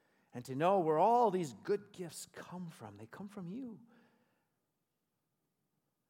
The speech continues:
And to think about the people in our lives, to think about this church, and to say thank you. To remember the times of past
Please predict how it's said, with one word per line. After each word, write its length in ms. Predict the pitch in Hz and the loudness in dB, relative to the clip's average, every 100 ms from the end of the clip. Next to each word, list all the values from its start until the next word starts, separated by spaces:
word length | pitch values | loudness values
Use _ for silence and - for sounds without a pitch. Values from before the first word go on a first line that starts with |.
| _ - | _ -20
And 80 | 139 | -16
to 60 | 143 | -12
think 200 | 202 185 | -10 -4
about 280 | 156 151 | 0 0
the 80 | 151 | -2
people 460 | - 175 160 139 127 | -12 -12 -8 -6 -6
in 60 | |
our 140 | 123 120 | -4 -4
lives, 360 | 120 117 107 | -4 -4 -6
to 80 | 135 | -10
think 200 | 120 185 | -12 -10
about 260 | 156 143 127 | -6 -8 -6
this 240 | 135 - | -10 -10
church, 840 | - - 127 113 - _ - - - _ _ _ _ _ _ _ _ _ _ _ _ _ _ _ _ _ _ _ _ 113 | -14 -14 -12 -12 -14 _ -18 -18 -20 _ _ _ _ _ _ _ _ _ _ _ _ _ _ _ _ _ _ _ _ -20
and 80 | |
to 80 | 113 | -18
say 200 | - 123 | -16 -14
thank 280 | 147 143 139 | -8 -8 -8
you. 140 | 139 107 _ _ _ _ _ _ _ _ _ _ _ _ _ _ _ _ _ _ _ _ _ _ _ _ - | -14 -16 _ _ _ _ _ _ _ _ _ _ _ _ _ _ _ _ _ _ _ _ _ _ _ _ -4
To 100 | - | 4
remember 320 | 190 202 214 | 6 8 6
the 80 | 196 | 4
times 540 | 190 190 185 185 170 156 | 4 2 4 2 0 -2
of 200 | 135 - | -4 -4
past 460 | 165 156 135 - | 0 0 -2 -8